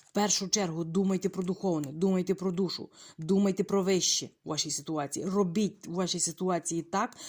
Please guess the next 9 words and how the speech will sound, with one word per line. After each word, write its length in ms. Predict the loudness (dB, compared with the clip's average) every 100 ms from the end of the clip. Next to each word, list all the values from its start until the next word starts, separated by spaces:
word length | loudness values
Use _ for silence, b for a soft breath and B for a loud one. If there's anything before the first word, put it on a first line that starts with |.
| B -8
щоб 180 | -6
це 220 | 0 0 0 -4 -4 0
призводило 600 | 0 2 2 4 4 2
до 120 | 0
чогось 360 | 2 2 2 2
вищого. 640 | 2 4 2 0 -4 -8 B B
Опирайтеся 960 | -6 0 2 4 4 2 0 0 0 -4 b b -2
на 100 | 0
духовність, 880 | -2 2 6 6 4 0 -2 -6